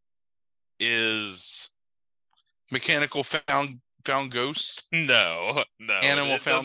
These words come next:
Speaker 2: found
Speaker 1: relate to
Speaker 2: spirits?
Speaker 1: Mechanical Ox. It, it is, it is a, it, it is a song that you would never guess, um, that I would put on the wheel in a million, or lyrics from a song you would never guess. And it, when that comes up, um, um,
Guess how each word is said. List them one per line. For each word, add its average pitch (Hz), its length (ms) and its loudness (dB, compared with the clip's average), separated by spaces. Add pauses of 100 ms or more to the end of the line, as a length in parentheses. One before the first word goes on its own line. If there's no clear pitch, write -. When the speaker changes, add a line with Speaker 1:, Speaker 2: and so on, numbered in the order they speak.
Speaker 2:
found 147 120 -2
Speaker 1:
relate 139 180 2
to 131 80 -4
Speaker 2:
spirits? 117 260 -4
Speaker 1:
Mechanical 117 300 -6
Ox. 101 280 -6
It, 113 220 -8 (460)
it 131 140 0
is, 131 180 0
it 127 180 2
is 123 200 -2
a, 117 380 -2
it, 127 80 -10 (100)
it 135 120 -6
is 123 120 -10
a 117 80 -8
song 143 520 -2
that 123 140 -16
you 131 80 -14
would 120 120 -12
never 120 380 -6
guess, 101 720 -4 (420)
um, 104 380 -4
that 98 100 -10
I 104 380 -4 (140)
would 98 220 -16 (220)
put 110 140 -10
on 98 260 -6
the 98 80 -10
wheel 92 540 -4
in 92 80 -10
a 92 60 -12
million, 95 360 -8
or 104 200 -4
lyrics 113 400 -2
from 95 140 -14
a 90 40 -8
song 92 280 -6
you 87 100 -14
would 87 120 -18
never 92 260 -8
guess. 85 460 -6
And 95 160 -12
it, 90 180 -12
when 101 180 -8
that 107 180 -4
comes 101 320 -12
up, 95 220 -6 (180)
um, 82 480 -12 (1080)
um, 82 560 -6